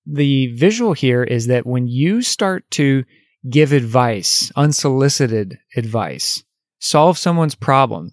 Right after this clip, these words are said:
tell them, "Hey, what you gotta do is," I want you to imagine that's like storming their castle, right? Throwing grappling hooks over the side, climbing up without them having invited you,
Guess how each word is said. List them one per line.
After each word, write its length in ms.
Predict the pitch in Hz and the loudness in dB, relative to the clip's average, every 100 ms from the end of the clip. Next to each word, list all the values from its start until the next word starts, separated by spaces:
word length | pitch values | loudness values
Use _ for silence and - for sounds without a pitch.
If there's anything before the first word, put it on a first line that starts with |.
| - | -2
tell 220 | 156 160 | 2 2
them, 160 | 147 - - _ | 2 -2 -14 _
"Hey, 180 | 165 156 | 2 2
what 180 | 151 | 2
you 60 | 151 | 0
gotta 240 | 139 175 | 0 0
do 400 | 147 123 220 202 | 2 4 6 6
is," 480 | 143 117 107 131 - _ _ _ _ _ | 6 2 -2 -6 -10 _ _ _ _ _
I 40 | |
want 120 | 175 | -4
you 60 | 247 | -2
to 60 | 226 | 0
imagine 320 | 170 170 147 | 0 0 0
that's 240 | 135 - | -2 -2
like 320 | 170 147 - _ _ | 0 0 -2 _ _
storming 600 | - - - 156 156 147 131 | -8 -4 2 4 4 2 2
their 160 | 127 | 0
castle, 540 | 117 120 107 - - - _ _ _ _ | 0 -4 -4 -6 -10 -18 _ _ _ _
right? 160 | - - | -14 -2
Throwing 360 | 170 180 165 | 2 4 4
grappling 440 | 131 147 160 143 123 | 4 2 2 0 0
hooks 260 | 123 - | -2 0
over 180 | 131 160 | 0 2
the 80 | 170 | 0
side, 320 | - 135 131 | 0 0 0
climbing 380 | - 135 185 190 | 0 2 2 0
up 160 | 170 | -2
without 320 | - - 147 - | -2 0 0 0
them 140 | 185 | -2
having 280 | 160 156 147 | 0 2 0
invited 440 | 123 117 110 107 | 2 2 0 -4
you, 200 | 87 95 | -8 -10